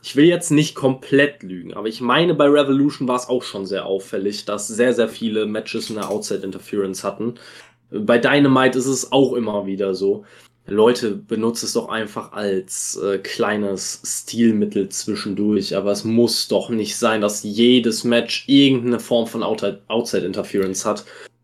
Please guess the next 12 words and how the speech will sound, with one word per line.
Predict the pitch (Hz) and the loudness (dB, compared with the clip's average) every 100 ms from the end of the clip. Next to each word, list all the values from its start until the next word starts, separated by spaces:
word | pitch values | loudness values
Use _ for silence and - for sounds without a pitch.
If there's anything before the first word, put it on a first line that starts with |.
| - | -2
Ich | 139 - | -2 2
bin | 151 175 | 2 6
auch | 156 165 | 6 4
froh, | - - 123 170 156 | 0 0 4 6 6
wenn | 151 | 4
nicht | 151 202 - | 4 2 2
Q | 120 | -2
T | 110 113 | -2 -6
Marshall | 107 104 - 110 104 | -4 -4 -4 -4 -2
jetzt | 101 - 120 | -4 -6 -6
noch, | 104 - - | -6 -8 -8
äh, | 98 101 | -6 -6